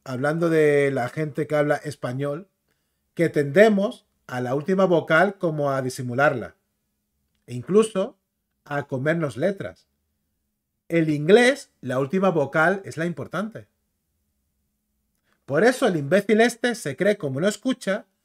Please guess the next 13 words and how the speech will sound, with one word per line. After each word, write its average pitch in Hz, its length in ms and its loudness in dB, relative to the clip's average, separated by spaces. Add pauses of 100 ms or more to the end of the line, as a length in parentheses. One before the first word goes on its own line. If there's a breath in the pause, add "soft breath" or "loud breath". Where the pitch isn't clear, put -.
(260)
porque 160 340 2
él 240 80 4
escucha 220 640 -2 (680)
Doctor 175 580 0
Doom, 202 440 2 (800)
cuando 151 340 0
es 254 260 0
la 151 260 0
M 185 180 2
final, 139 580 -4
la - 180 -8
última 143 320 -4
sílaba 139 520 -8